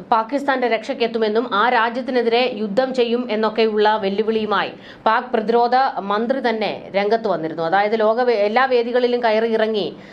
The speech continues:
ആ, പാകിസ്ഥാന്റെ പ്രതിരോധ മന്ത്രി ഖ്വാജ ആസിഫ് ഇത് പറഞ്ഞുകൊണ്ട് നടക്കുകയും ചെയ്യുന്നുണ്ട്. ഇതിനൊന്നും ഇന്ത്യ ലവലേശം വില കൊടുക്കുന്നില്ല. ഇന്ത്യക്കെതിരെ എന്തെങ്കിലും ഒരു നീക്കമായി പാകിസ്ഥാൻ വന്നാൽ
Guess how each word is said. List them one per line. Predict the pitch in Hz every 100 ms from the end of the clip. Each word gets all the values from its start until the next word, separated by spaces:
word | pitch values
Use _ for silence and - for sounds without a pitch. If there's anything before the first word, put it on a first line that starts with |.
| - -
ആ, | 180
പാകിസ്ഥാന്റെ | 185 196 226 240 233 233
പ്രതിരോധ | 220 202 233
മന്ത്രി | 220 214 220
ഖ്വാജ | 240 208 214
ആസിഫ് | 240 220 220 196
ഇത് | 180 180
പറഞ്ഞുകൊണ്ട് | 196 202 220 226 226
നടക്കുകയും | 214 196 208 240 220 165 - -
ചെയ്യുന്നുണ്ട്. | - 190 185 160 135 139 - - - 247
ഇതിനൊന്നും | 269 311 302 311
ഇന്ത്യ | 247 262 277 226
ലവലേശം | 175 214 247 262 254 254 226
വില | 214
കൊടുക്കുന്നില്ല. | 226 202 196 180 156
ഇന്ത്യക്കെതിരെ | 151 202 254 311 311 254 254
എന്തെങ്കിലും | 233 240 277 269 269 254
ഒരു | 233
നീക്കമായി | 220 233 240 226 220
പാകിസ്ഥാൻ | 214 190 208 226 202
വന്നാൽ | 180 190 175